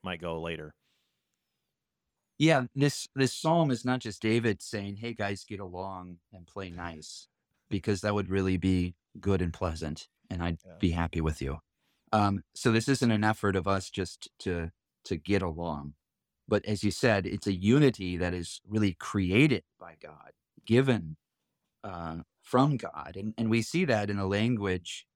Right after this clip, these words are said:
Speaker 2: in the Hebrew. Um, uh, a certain verb is used again and again, yarad, which simply means
Speaker 1: Hmm.
Speaker 2: to come down
Speaker 1: Yeah.
Speaker 2: or to descend. So as this unity is,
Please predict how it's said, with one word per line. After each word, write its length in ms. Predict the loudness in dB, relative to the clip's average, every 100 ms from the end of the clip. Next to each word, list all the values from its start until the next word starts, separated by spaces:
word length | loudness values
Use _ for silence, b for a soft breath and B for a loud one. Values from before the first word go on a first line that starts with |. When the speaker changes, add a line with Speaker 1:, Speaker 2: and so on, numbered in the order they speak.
| _
Speaker 2:
in 100 | -12
the 40 | -2
Hebrew. 540 | 2 2 2 -2 -4 -8 _ _ _ _ _
Um, 400 | -4 -2 0 -4 -6 -12
uh, 240 | -14 -14 -14 -10
a 80 | -4
certain 500 | 2 4 4 0 -4
verb 380 | 2 4 6 4
is 160 | 0
used 260 | 0 -4 -6
again 280 | -8 -6 -6
and 100 | -8
again, 640 | -8 0 2 2 0 -6
yarad, 840 | -2 0 2 2 4 4 0 -4 -18 _
which 140 | -20 -14
simply 300 | -12 -12 -12
means 280 | -12 -12
Speaker 1:
Hmm. 40 | -8
Speaker 2:
to 140 | -8
come 400 | -8 -2 -2 0
down 500 | -2 -2 -2 -6 -8 -12 _ _
Speaker 1:
Yeah. 80 | _ _ _
Speaker 2:
or 260 | -4 -2 -2
to 340 | -6 -6 -6
descend. 640 | -8 -6 -2 0 -2 -10 -16 _ _ _ _ _
So 220 | -4 2
as 180 | 4 2
this 180 | -2 -4
unity 680 | -2 0 2 0 -4 -8 -10
is, 560 | -8 -8 -8 -12 -18